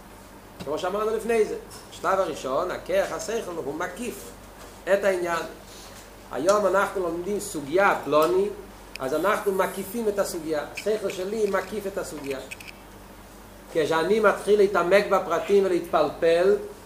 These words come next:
אז מה קורה? אז קורה השלב, אז, אז קורה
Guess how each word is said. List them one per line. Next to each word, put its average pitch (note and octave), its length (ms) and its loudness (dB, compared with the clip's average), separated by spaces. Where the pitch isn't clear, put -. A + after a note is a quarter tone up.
אז F3 360 6
מה F3+ 220 2
קורה? F3+ 540 2
אז E3+ 140 -2
קורה F3+ 320 0
השלב, F#3 420 0
אז, F#3 260 0
אז G3+ 200 0
קורה G3+ 300 2